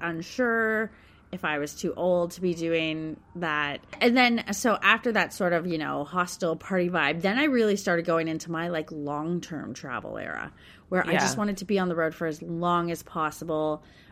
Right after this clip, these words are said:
Speaker 1: I didn't wanna go away for a week. I wanted to be gone for months. And then I went on my, I feel like I had a couch surfing era. I feel like I've had a house sitting era.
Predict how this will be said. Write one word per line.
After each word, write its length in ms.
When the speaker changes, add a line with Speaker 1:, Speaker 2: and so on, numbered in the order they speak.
Speaker 1:
I 40
didn't 220
wanna 180
go 220
away 240
for 160
a 60
week. 380
I 100
wanted 240
to 60
be 60
gone 220
for 160
months. 920
And 180
then 160
I 80
went 260
on 200
my, 480
I 100
feel 180
like 160
I 40
had 120
a 40
couch 400
surfing 600
era. 520
I 120
feel 200
like 200
I've 160
had 200
a 240
house 340
sitting 420
era. 640